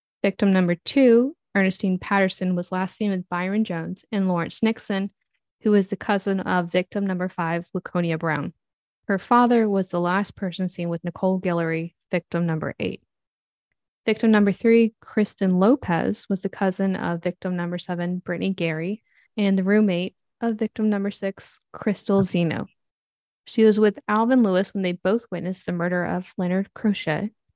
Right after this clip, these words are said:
who we will get to in a little bit. And she was interrogated about the murder of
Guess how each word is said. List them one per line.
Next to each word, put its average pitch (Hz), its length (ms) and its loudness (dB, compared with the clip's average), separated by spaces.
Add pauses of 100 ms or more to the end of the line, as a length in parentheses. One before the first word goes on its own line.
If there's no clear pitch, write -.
(160)
who 196 100 2
we 180 160 0
will 175 80 0
get 165 220 -6
to 170 180 -6
in 180 80 0
a 170 100 -2
little 151 180 -4
bit. 226 220 -2 (800)
And 247 200 2
she - 120 0
was 247 160 4
interrogated 214 640 2
about 190 240 -4
the 190 60 -6
murder 180 480 -4
of 165 240 -4